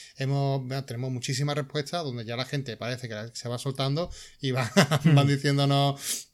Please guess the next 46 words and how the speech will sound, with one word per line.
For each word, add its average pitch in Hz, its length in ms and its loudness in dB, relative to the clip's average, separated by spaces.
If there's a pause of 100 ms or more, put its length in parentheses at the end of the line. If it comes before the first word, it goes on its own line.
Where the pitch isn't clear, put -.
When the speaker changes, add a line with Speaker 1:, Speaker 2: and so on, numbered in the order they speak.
(400)
Speaker 1:
un 139 100 -2
poquito 135 220 -2
más 135 120 0
cosas 131 260 -4
que 127 80 -4
les 120 80 -2
gustarían, 135 480 -2 (160)
que - 80 -6
al 127 60 -4
final 131 200 -2
lo 147 120 -2
que 143 80 -4
nosotros 127 260 -4
queremos, 143 260 -4
que 123 100 -8
nos 117 100 -8
digáis 120 240 -2
cosas 160 260 -4
que 147 80 -8
os 135 60 -6
gustaría 123 280 -6
mejorar 127 360 -2
Speaker 2:
Ahí 107 120 -8
está. 98 220 -10
Speaker 1:
para 131 300 -2
implementarla 139 680 -2
a - 20 -4
los 123 120 -6
cursos. 131 240 -8
Y - 20 0
aquí 185 240 2
sí 190 160 -2
que 180 60 -4
es 170 60 -4
verdad 165 220 0
que 190 80 0
hemos 143 200 2
sacado, 139 520 0 (300)
o 127 160 -4
que 127 100 -8
vamos 127 240 -2
a 156 40 -2
sacar 147 240 -2
bastante 143 340 -2
cosas 139 240 -6
interesantes. 135 640 -6